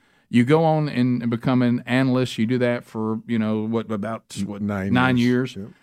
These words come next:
Speaker 1: And, and then you've returned, you started, you returned to coaching, which I, I'm gonna ask you about that process. But I was asked, and Bubba's heard me talk about this one time, to help with one of the local teams. And I said this. I said, "I,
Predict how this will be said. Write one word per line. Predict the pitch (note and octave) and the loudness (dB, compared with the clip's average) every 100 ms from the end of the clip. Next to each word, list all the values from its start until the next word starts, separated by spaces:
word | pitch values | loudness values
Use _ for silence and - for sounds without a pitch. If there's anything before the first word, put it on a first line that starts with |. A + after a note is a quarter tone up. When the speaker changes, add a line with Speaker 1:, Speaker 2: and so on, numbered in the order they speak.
| _ _ | _ _
Speaker 1:
And, | B2 B2+ B2+ C3 | -2 2 0 2
and | B2 | 2
then | C#3 D3+ | 2 2
you've | B2 | 2
returned, | A#2 - C3 A#2+ A#2 A#2 | 0 0 2 4 2 -2
you | |
started, | - C3 A#2 | -2 0 0
you | A2+ | 0
returned | A2 A#2+ G#2 | 2 2 0
to | |
coaching, | - B2 - G#2 | 0 0 2 0
which | G2+ A2 | 0 -4
I, | - | -6
I'm | A2 A2 | -2 -2
gonna | G#2 | 0
ask | G#2+ - G#2 | -4 -4 -4
you | |
about | F#2+ G2 - A2 | -4 -4 -6 -6
that | G2+ - | -6 -4
process. | G2+ F#2 - G2 F#2+ - _ _ _ _ _ _ - | -6 -4 -6 -8 -8 -14 _ _ _ _ _ _ 0
But | C#3+ C#3+ - - | 4 4 2 -2
I | D#3 A3+ | 2 4
was | G#3 - - | 4 2 -2
asked, | B2+ B2 B2+ - - | -2 -2 -2 -6 -4
and | A2+ | 0
Bubba's | C3+ C3 C3+ | 0 0 0
heard | A2+ | 0
me | G#2+ | 2
talk | C3 A#2+ | 0 -2
about | G#2+ G2+ | -2 -4
this | G#2+ - | -4 -2
one | B2+ B2+ | -2 0
time, | A#2+ G#2+ | 0 0
to | - G#2 | -2 -6
help | - C3+ B2 - | -2 0 0 -2
with | A2 | -2
one | A2 A2 | 0 0
of | G#2 | 0
the | G#2 | 0
local | G#2 - G2 | -2 -2 -8
teams. | - G2+ - - - _ _ _ _ _ _ _ _ _ | -6 -8 -8 -18 -20 _ _ _ _ _ _ _ _ _
And | B2+ C3+ | 0 2
I | D3 | 2
said | - G#3 A3 G#2+ | 0 0 -2 -4
this. | A#2+ - - | -14 -14 -8
I | |
said, | C3 C#3+ - | -6 -6 -6
"I, | - | -8